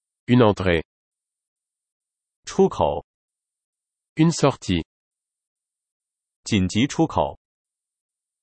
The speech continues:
Speaker 1: Une sortie d'urgence.
Speaker 2: 收银台。
Speaker 1: Une caisse.
Speaker 2: 收据。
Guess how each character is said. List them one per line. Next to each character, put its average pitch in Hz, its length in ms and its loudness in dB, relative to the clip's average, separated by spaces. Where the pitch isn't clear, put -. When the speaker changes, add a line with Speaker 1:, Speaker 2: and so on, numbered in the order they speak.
Speaker 1:
Une 107 140 2
sortie 147 440 -2
d'urgence. 82 680 -4
Speaker 2:
收 214 240 2
银 113 200 0
台。 92 360 -2
Speaker 1:
Une 143 180 2
caisse. - 460 -2
Speaker 2:
收 190 300 2
据。 120 320 -4